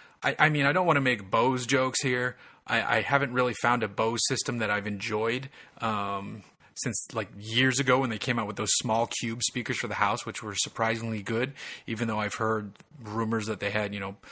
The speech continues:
um, paper cones and all that stuff. But hey, if it works, it works. So this sound system, it's supposed to create this giant soundstage, and it just sounds muddled. Everything sounds muddled to me.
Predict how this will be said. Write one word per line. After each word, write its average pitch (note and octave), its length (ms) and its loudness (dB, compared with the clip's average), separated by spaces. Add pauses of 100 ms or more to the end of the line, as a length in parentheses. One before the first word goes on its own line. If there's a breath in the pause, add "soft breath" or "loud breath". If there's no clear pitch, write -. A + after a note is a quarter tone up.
(360 loud breath)
um, G#2 220 -4
paper A2 280 -2
cones G#2+ 380 -2
and G#2+ 100 -4
all G#2+ 80 -4
that G#2 160 -4
stuff. A2+ 300 -4
But G#2 120 -6
hey, A#2+ 200 -2
if G#2 240 -10
it A2+ 80 -4
works, G#2+ 300 -2
it A2 80 -4
works. A2 260 -2
So D3 160 2 (340 loud breath)
this E3 140 2 (120)
sound E3+ 280 4
system, A#2 520 -2 (680)
it's C#3 180 4
supposed D3+ 200 2
to D3 60 -4
create B2 260 2
this G#2+ 120 -2
giant A2+ 380 2 (100)
soundstage, A2 580 -2
and G#2+ 300 -4
it - 180 -8
just C3+ 260 2 (180)
sounds A#2+ 360 2
muddled. G#2 680 0
Everything C#3+ 340 0
sounds C#3+ 300 2
muddled D3 300 2
to A#2 80 -4
me. G2 120 -6